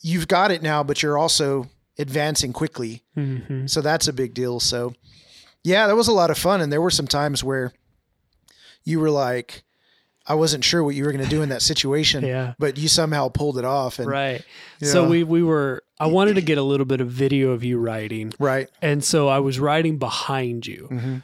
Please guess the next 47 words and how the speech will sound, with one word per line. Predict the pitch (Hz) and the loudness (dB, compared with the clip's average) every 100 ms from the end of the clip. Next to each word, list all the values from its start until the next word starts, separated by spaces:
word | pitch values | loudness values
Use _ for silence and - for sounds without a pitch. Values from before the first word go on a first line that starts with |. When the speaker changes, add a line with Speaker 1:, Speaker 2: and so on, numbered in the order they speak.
| _ | _
Speaker 2:
which | 156 160 143 | -4 -2 0
normally | 165 170 196 185 | 2 4 4 2
I | 147 | 2
was | 143 135 | 0 -2
leading. | 143 151 160 151 135 | -2 0 0 0 -2
So | - | -2
you | 139 147 | -2 -4
kinda | - 147 143 | -4 -4 -2
knew | 139 135 131 | 0 -2 0
where, | 131 131 | 0 2
Speaker 1:
Where | 151 | 2
to | 131 | 2
go. | 127 123 | 0 0
Speaker 2:
where | 143 | 0
to | 127 | 0
go. | 120 135 120 113 117 - - - _ - - | 0 0 2 0 -4 -10 -20 -20 _ -12 -4
And, | 143 | -2
I, | |
but | 147 160 | 0 2
I | 151 | 2
was | 139 | 2
riding | 147 160 175 | 2 2 2
behind | 139 - 151 147 | 0 0 -2 0
you | 131 | -2
so | 120 131 | -2 -2
I | 127 | -4
could | - 120 | -4 -6
video | 123 170 165 120 | 0 2 2 2
you. | 117 120 - 139 - | -2 -6 -6 -8 -8
Speaker 1:
Yeah. | 120 110 107 _ | -8 -8 -10 _
Speaker 2:
And | 160 156 143 135 | -4 -2 -2 0
there | 147 | 0
was | 160 139 | 2 0
a | |
couple | - - 208 214 | -2 -2 0 -2
times | - 151 151 135 | -2 -2 -2 -4
when | 135 | -4
we | 135 | -2
were | 135 | -2
on | 139 143 | -2 -2
some | 151 | -4
of | 139 | -2
the | 131 | -2
narrower | 135 139 147 139 127 | 0 2 2 2 2
runs | 127 143 151 135 123 | 0 0 0 -2 -2
where | 139 131 | -2 0
we're | 131 127 | 0 0